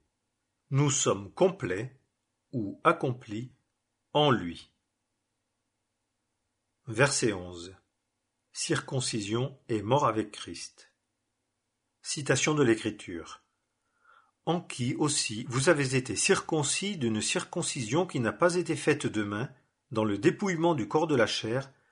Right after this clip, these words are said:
par la circoncision du Christ. Fin de citation. Ayant établi la grande vérité de la plénitude de notre bénédiction, telle que montrée en Christ,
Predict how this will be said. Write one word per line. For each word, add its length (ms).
par 160
la 80
circoncision 720
du 140
Christ. 520
Fin 180
de 80
citation. 580
Ayant 360
établi 420
la 120
grande 320
vérité 420
de 120
la 100
plénitude 640
de 200
notre 300
bénédiction, 880
telle 200
que 100
montrée 440
en 120
Christ, 520